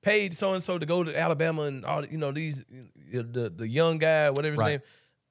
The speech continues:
Speaker 1: Yeah, cool. But the Tuies identified a thriving offensive lineman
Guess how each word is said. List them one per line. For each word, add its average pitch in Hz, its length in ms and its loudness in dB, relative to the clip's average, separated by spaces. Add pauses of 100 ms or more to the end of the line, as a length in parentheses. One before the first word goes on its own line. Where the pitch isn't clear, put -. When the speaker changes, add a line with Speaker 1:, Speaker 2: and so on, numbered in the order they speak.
(240)
Speaker 1:
Yeah, 196 240 0
cool. 139 440 -6 (840)
But 165 320 0 (560)
the 190 380 0
Tuies 233 380 2
identified 196 680 4
a 180 220 0 (340)
thriving 196 640 2 (880)
offensive 202 400 4
lineman 175 420 4